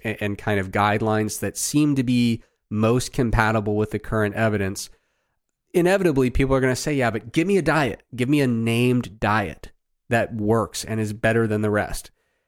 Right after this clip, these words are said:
I don't wanna do that, but I will say there, there are multiple named diets that generally check off, uh, plenty of these boxes, right? So a couple that come to mind, this isn't the whole list, but two that come to mind,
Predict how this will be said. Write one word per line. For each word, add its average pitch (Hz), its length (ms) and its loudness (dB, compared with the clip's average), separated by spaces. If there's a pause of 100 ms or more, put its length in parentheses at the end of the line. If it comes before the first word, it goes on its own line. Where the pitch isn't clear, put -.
(520)
I 147 80 4
don't 185 160 4
wanna 160 160 2
do 120 240 2
that, 160 360 2
but 135 160 2
I 135 100 2
will 165 260 2
say 165 200 2
there, 151 320 0
there 175 240 0
are 170 460 2
multiple 156 800 2
named 117 540 0
diets 113 540 0
that 123 280 -2
generally 120 640 2
check 117 380 -4
off, 107 540 -2 (640)
uh, 107 320 0 (120)
plenty 127 280 2
of 139 60 2
these 139 160 2
boxes, - 580 -2
right? 123 220 2
So 123 240 2
a 113 60 0
couple 151 380 0
that 135 200 0
come 120 240 -2
to 123 80 -2
mind, 104 380 0
this 123 180 0
isn't 117 280 0
the 104 80 -2
whole 139 280 0
list, 104 380 -4
but 120 200 0 (280)
two 185 180 2
that 185 160 -2
come 135 180 2
to 123 80 2
mind, 120 380 2